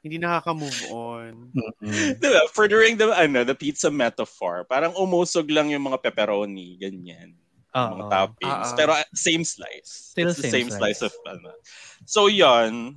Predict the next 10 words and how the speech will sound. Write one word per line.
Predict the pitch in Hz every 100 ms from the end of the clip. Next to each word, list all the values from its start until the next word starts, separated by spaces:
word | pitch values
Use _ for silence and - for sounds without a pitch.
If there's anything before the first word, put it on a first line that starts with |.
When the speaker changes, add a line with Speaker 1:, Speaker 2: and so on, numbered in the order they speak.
| 139 135
Speaker 3:
Um, | 143 143 139 139 135 135 139 _ - - _ _ _ - - - _ _ _ -
metaphor, | 185 226 247 - 247 - 151 135 135 139 139 143
uh, | 135 135 131 135
think | - - 220 226
of | 226 214
the | 233
planets | - 139 107 92 92 87 - 104 -
as | 113 113
actors. | 107 104 - - 92 87 82 - - - -
Tapos, | 120 113 - - - -